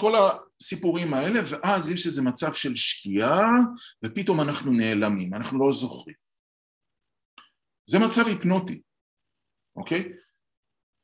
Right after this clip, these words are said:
כשאנחנו קמים בבוקר, מתעוררים, יש איזה מצב של הדלקה, נקרא לזה, של החושים, אוקיי? כי החושים נכנסים לפאוז, החושים, אף, החושים לא נרדמים, אוקיי? למעשה,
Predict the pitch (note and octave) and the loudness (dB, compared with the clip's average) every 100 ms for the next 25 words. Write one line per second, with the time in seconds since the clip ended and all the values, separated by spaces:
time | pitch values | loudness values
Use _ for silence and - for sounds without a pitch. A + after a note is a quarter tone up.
0 | _ - B2 C#3+ E3 G3 F3+ F3 A#3+ B3 | _ 0 2 2 2 2 2 6 6 6
1 | F#3 C#3 B2 G#2+ D#3 - _ _ _ A#2+ | 6 4 2 0 -2 -10 _ _ _ -6
2 | A#2 D3 D3 C#3+ C#3+ B2+ D#3+ A3+ A#3 - | 0 4 4 4 4 4 4 0 -4 -10
3 | _ _ A2 C3+ A3+ - G3 F3+ D#3 D3 | _ _ 0 2 4 2 2 0 0 2
4 | G#3 F#3 - D#3 D3+ D3 D3 C3+ C#3 G3 | 4 4 4 -2 0 -4 -2 -4 -2 6
5 | G3 F#3 D3 D3 C#3+ C#3 B2 B2 - B2+ | 6 6 2 2 2 2 0 -2 -2 0
6 | A#2+ - D#3+ - - D#3 C3+ D3+ G#3+ B3+ | -2 -4 -2 0 2 2 0 0 -2 -2
7 | B3 _ _ _ _ - - E3+ G#3 - | -4 _ _ _ _ -18 -8 -6 -6 0
8 | C#3 A#2 C#3 - A3+ G#3 - _ _ _ | 0 0 0 0 2 0 -6 _ _ _
9 | C#3+ C#3+ D3+ C#3+ G#3+ G3 - D#3 G2+ E2 | -6 -4 -2 0 0 0 2 2 2 -4
10 | - - _ - D3 G#3 G3 G#3 - - | -12 -16 _ -14 -2 0 2 0 0 -10
11 | - _ - - D3+ A3 G3 F#3 F#3 D#3 | -16 _ -18 -6 -2 0 2 4 2 2
12 | A#2 F#2 - _ _ _ _ - - G3 | 0 -2 -8 _ _ _ _ -14 -2 -2
13 | G3+ - - B2 A#2+ - | -2 -12 0 4 4 6